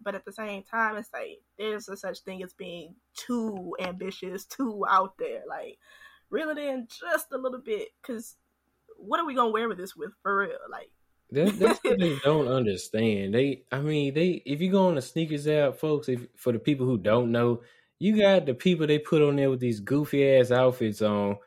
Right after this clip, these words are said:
Speaker 2: that I'm like, "Bruh, nobody's wearing these outfits like y'all think they do,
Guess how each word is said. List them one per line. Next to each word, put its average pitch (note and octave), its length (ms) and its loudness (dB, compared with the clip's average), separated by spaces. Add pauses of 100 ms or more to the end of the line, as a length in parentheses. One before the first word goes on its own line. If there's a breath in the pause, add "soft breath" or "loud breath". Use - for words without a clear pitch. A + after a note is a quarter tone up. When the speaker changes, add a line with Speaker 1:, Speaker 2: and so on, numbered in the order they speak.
(240 soft breath)
Speaker 2:
that D3 100 2
I'm F3 120 2
like, C#3 240 -2
"Bruh, A#2 260 6
nobody's E3 560 4
wearing A2 400 0
these G2 200 -2
outfits G2 440 -2
like F2+ 240 -6
y'all F2+ 200 -6
think G2 280 -4
they F2 140 -10
do, F2 280 -10